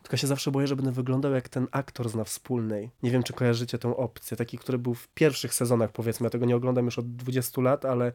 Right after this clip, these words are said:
w pierwszych sezonach był taki aktor, który miał kręcone włosy, tak zaczesane do tyłu.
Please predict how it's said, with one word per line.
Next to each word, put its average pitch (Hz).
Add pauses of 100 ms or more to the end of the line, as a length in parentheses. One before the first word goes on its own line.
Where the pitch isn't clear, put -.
w -
pierwszych 143
sezonach 135
był 127
taki -
aktor, 135
który -
miał 127
kręcone 143
włosy, 143 (120)
tak 123
zaczesane 151
do 143
tyłu. 147